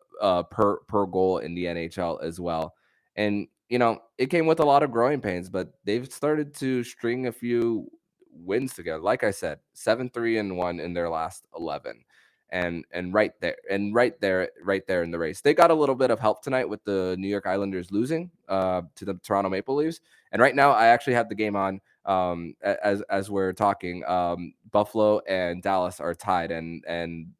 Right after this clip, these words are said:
and the Buffalo Sabres have a few games in hand on the Panthers. They're also on a back-to-back, uh, tomorrow. Right now, that game is tied two two as we're recording.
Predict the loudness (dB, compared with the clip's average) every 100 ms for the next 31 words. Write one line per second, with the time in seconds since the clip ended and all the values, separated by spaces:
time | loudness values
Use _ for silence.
0 | _ -4 -4 -4 -8 -12 -16 _ _ -6
1 | -4 -2 -2 0 -2 -2 -4 -4 -8 -8
2 | -8 -6 -4 -6 -8 -8 -6 -6 -8 -16
3 | _ _ -6 -6 0 -2 0 0 4 6
4 | 6 2 -4 -2 -4 -4 -6 -4 -4 -4
5 | -4 -4 -4 -2 0 0 0 -2 0 -4
6 | -6 -8 -8 -10 -6 -4 -4 -4 -2 -2
7 | -4 -4 -4 -6 -6 -6 -8 -8 -10